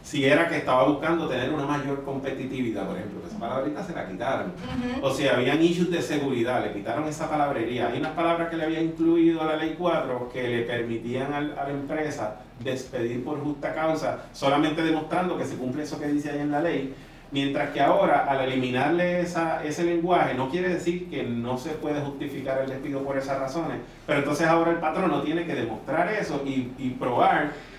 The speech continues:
Speaker 1: que, por ejemplo, el tema de la competitividad a la luz del desempeño del empleado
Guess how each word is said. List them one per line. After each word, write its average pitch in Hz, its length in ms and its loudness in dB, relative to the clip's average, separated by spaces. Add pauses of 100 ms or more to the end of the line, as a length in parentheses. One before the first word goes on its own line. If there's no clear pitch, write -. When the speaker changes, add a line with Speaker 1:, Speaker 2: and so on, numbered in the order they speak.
(140)
Speaker 1:
que, 139 80 -2
por - 160 0
ejemplo, 156 420 2
el 123 200 -2
tema 143 280 4
de 170 60 4
la 170 160 4
competitividad 170 1040 6
a - 80 4
la 170 140 2
luz - 180 0
del 151 160 0
desempeño 156 600 -2
del 156 100 -2
empleado 151 640 -2